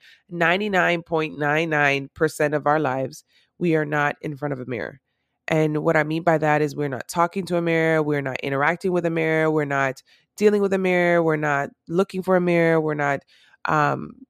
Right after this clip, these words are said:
you know, available or around a mirror. So we don't get to experience ourselves as a, with a front row seat, you know? Um,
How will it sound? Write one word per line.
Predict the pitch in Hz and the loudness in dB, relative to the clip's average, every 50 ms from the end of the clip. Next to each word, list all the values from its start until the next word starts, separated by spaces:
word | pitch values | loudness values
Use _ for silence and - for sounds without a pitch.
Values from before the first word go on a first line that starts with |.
| _ _ | _ _
you | - 160 160 | -4 -2 0
know, | 151 143 139 135 135 135 135 - - 262 - _ _ _ _ - | 0 0 0 0 0 -2 -4 -8 -10 -16 -20 _ _ _ _ 0
available | 151 147 139 160 170 170 175 170 165 175 | 2 4 4 6 6 6 4 4 4 4
or | 170 160 - 147 139 131 127 | 6 6 6 6 6 6 6
around | 120 131 139 151 165 170 175 | 4 4 4 4 4 2 0
a | 170 | 0
mirror. | 165 165 165 160 165 160 160 160 160 - _ _ _ _ _ _ _ _ _ _ _ _ _ _ _ _ _ _ _ _ _ _ _ _ | 0 0 0 2 2 2 0 0 -4 -6 _ _ _ _ _ _ _ _ _ _ _ _ _ _ _ _ _ _ _ _ _ _ _ _
So | - - - 170 | -8 -4 -2 -2
we | 156 160 | 0 0
don't | 151 175 196 202 - | 2 2 0 0 0
get | - 170 - | -4 -6 -6
to | - - 156 151 | -4 -4 -4 -4
experience | 151 - - - 151 147 147 147 - 147 | -4 -6 -8 -6 -4 -4 -4 -4 -4 -4
ourselves | 143 139 - - 143 139 139 139 135 139 - - _ _ _ _ _ _ _ _ _ _ _ _ _ - | -6 -4 -4 -4 -2 -2 -2 -2 -4 -6 -10 -20 _ _ _ _ _ _ _ _ _ _ _ _ _ -4
as | - - | -2 -2
a, | 156 143 - - _ - | -4 -6 -8 -10 _ -4
with | 151 151 151 | 0 0 0
a | 151 | 0
front | - - 156 160 180 | 0 -2 -2 0 0
row | 160 156 147 | 0 0 0
seat, | 117 - 113 117 90 - _ _ _ _ _ _ _ _ _ _ - | -2 -4 -6 -6 -6 -8 _ _ _ _ _ _ _ _ _ _ 0
you | 165 165 156 | 2 2 4
know? | 151 151 147 147 151 156 - _ - | 4 4 2 2 0 -2 -4 _ -2
Um, | 156 156 151 147 147 147 147 143 139 139 - 240 | 0 2 2 4 2 2 0 -2 -6 -8 -12 -14